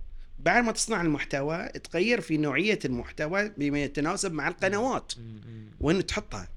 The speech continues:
Speaker 2: مم.
Speaker 1: القنوات وين تحطها؟ تحطها وين موجود الفئة المستهدفة، وهذه أكبر غلط بعد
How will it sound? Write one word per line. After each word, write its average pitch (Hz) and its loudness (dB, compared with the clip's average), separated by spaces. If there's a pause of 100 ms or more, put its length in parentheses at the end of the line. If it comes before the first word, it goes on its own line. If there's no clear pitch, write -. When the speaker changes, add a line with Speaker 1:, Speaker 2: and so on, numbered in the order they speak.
(100)
Speaker 2:
مم. 117 -6
Speaker 1:
القنوات 165 6
وين 254 4
تحطها؟ 202 -2
تحطها 196 -2
وين 196 4
موجود 180 4
الفئة 180 0
المستهدفة، 143 0 (240)
وهذه 135 2
أكبر 117 -2
غلط 87 -8
بعد - -8